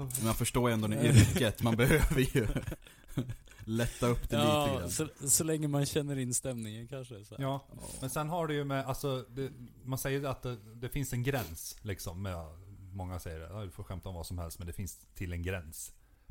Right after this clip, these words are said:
Speaker 2: Mm.
Speaker 3: Men vad fan, den gränsen flyttar ju på sig, liksom,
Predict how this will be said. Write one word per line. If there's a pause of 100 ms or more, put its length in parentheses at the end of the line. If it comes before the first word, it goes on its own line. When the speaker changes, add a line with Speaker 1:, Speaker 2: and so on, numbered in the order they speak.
Speaker 2:
Mm.
Speaker 3:
Men
vad
fan,
den
gränsen
flyttar
ju
på
sig,
liksom,